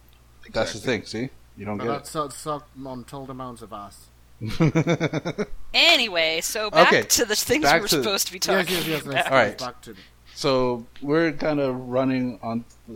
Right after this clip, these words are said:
Speaker 1: low on time, so I think we should do, like, sort of a bit of a speed round with our second choice. We'll talk about it, but, you know,
Speaker 3: Like
Speaker 1: make it
Speaker 3: teasing
Speaker 1: look
Speaker 3: it for the second part?
Speaker 1: I guess you could
Speaker 3: Yes,
Speaker 1: say
Speaker 3: there's
Speaker 1: that.
Speaker 3: going to be a second part.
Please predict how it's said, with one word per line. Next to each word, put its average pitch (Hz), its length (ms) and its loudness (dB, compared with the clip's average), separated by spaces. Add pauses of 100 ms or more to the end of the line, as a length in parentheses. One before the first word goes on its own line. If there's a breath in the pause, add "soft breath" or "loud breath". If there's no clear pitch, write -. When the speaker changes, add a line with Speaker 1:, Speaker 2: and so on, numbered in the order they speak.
(100)
Speaker 1:
low 120 180 -2
on 120 160 0
time, 147 400 -4
so 123 280 -2
I 117 120 -6
think 127 180 -4
we 123 80 -6
should 113 160 -6
do, 117 120 -6
like, 113 180 -6
sort 113 200 -4
of 107 160 -6 (480 soft breath)
a 110 80 -12
bit 110 300 -8
of 107 80 -8
a 104 60 -10
speed 123 400 -4
round 117 280 0
with 104 80 -2
our 101 80 -6
second 107 420 -8 (360)
choice. - 440 -8 (840)
We'll 107 120 -10
talk 110 200 0
about 107 200 -2
it, 104 140 -8 (180)
but, 101 120 -8 (360)
you 127 100 -6
know, 113 240 -8
Speaker 3:
Like 139 220 -12
Speaker 1:
make 156 80 -4
it 185 40 -4
Speaker 3:
teasing 139 140 -2
Speaker 1:
look 147 120 -2
Speaker 3:
it 170 120 -10
for 147 220 -6
the 143 80 -8
second 147 300 -12
part? 131 280 -12 (1120)
Speaker 1:
I - 80 0
guess 294 200 0
you 294 60 4
could 240 80 4
Speaker 3:
Yes, 147 60 2
Speaker 1:
say 190 80 0
Speaker 3:
there's 190 100 2
Speaker 1:
that. 208 80 6
Speaker 3:
going 139 120 0
to 147 100 0
be 139 140 2
a 120 60 -2
second 220 320 -2
part. - 300 -10